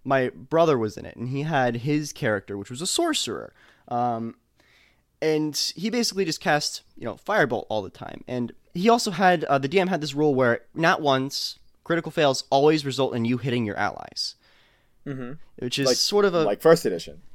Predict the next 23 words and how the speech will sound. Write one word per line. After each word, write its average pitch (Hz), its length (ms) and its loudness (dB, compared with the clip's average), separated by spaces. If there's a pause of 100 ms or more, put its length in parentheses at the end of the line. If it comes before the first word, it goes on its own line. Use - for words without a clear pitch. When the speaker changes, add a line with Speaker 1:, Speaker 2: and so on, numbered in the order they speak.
Speaker 1:
Yeah. 165 540 -4 (560)
Uh, 160 60 2
he 170 180 4
was, 214 120 2
like, 180 80 -2
an 160 60 2
all-time 147 360 0
player. 90 360 -8 (220)
So 180 180 0
basically 208 380 4
what 156 140 4
happened 143 460 2
was, 123 560 2
uh, 123 320 4 (400)
my 180 100 0
brother 220 220 4
nat 190 220 2
one'd, 127 320 -2 (640)
and 294 160 6
then 370 120 6
he 175 120 6
nat 139 240 2
twenty'd. 151 400 0